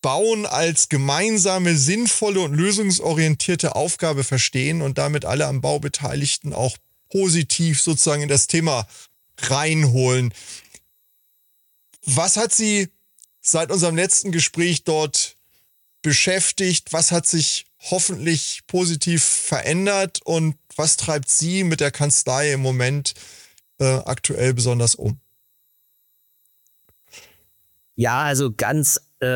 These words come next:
Speaker 2: äh, konkret verändert hat sich natürlich, dass wir jetzt, äh, äh, viele ipa-Projekte am Markt sehen, die weit über den Pilotcharakter hinaus gegangen sind. Ähm, wir betreuen aktuell laufend sieben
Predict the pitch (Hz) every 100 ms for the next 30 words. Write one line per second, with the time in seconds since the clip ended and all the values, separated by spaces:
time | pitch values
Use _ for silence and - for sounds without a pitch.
0 | 135 127 123 117 123 110 - 131 147 -
1 | 123 113 143 151 135 139 - 120 127 117
2 | 131 131 113 127 - 123 117 110 - -
3 | - 131 117 - 113 110 - 107 101 -
4 | 156 131 131 160 135 127 - 139 123 -
5 | 120 110 98 104 123 - - 110 127 156
6 | 156 131 120 113 110 127 - 120 117 113
7 | - 110 113 127 - 107 107 - 107 101
8 | 104 113 135 - - 101 120 151 147 131
9 | 135 131 - - _ _ _ 127 120 120
10 | 123 131 - 120 110 135 120 - - 113
11 | 135 131 131 127 - 131 117 110 110 -
12 | 110 104 107 139 160 - 135 123 117 -
13 | 127 104 110 135 139 127 123 117